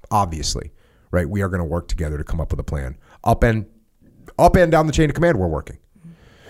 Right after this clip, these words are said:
And then distributed planning allows the commander and staff members to execute planning from different locations. Okay, no factor. Goes into some detail about,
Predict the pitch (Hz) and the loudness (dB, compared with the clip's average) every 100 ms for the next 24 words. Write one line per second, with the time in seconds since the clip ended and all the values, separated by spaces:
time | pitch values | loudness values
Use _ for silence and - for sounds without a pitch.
0 | - - _ _ _ _ _ _ _ _ | -20 -20 _ _ _ _ _ _ _ _
1 | _ 123 117 117 101 - 135 131 127 110 | _ 2 4 4 2 0 2 4 4 2
2 | - 107 98 92 107 98 101 107 107 - | 2 2 2 0 -2 0 2 2 2 2
3 | 98 98 98 92 104 95 95 - - 92 | 0 2 0 0 0 0 -2 -8 -6 -4
4 | 92 87 90 - - 104 - - 95 - | -2 -2 -2 -2 -2 -2 -2 -4 -6 -2
5 | 92 85 80 - - 104 90 82 - 87 | -2 -2 -6 -8 -4 -2 0 0 -2 -2
6 | 82 78 - 71 67 64 - _ - 104 | -4 -4 -4 -4 -8 -10 -12 _ -8 -4
7 | 80 76 - - 95 92 78 76 - 80 | -4 -6 -10 -4 -2 0 -2 -4 -6 -8
8 | - - - - - - - _ 104 127 | -10 -20 -20 -20 -20 -20 -20 _ 2 4
9 | 127 123 110 104 101 107 107 95 90 85 | 4 2 0 0 0 2 4 4 2 0